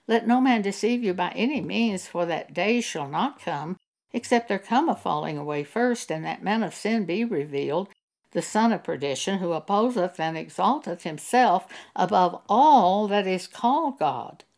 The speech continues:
or that is worshipped, so that he as God sitteth in the temple of God, showing himself that he is God." Now, it's not restricted to the faith movement,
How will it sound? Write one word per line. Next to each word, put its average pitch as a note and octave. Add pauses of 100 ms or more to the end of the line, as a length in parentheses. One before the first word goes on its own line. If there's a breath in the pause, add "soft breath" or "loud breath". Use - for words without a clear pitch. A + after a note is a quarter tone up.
(400 soft breath)
or G3+
that G#3+
is G#3+
worshipped, A#3 (260)
so B3
that A#3
he -
as D#4
God C3 (460 soft breath)
sitteth G#3+
in F3
the D#3
temple F3+
of C4+
God, D3 (240 soft breath)
showing E3
himself D#3
that D#3
he -
is D#3
God." - (580)
Now, D4
it's D4+
not D4 (140)
restricted G#3 (420)
to D#3+ (360)
the F#3+
faith A#3
movement, -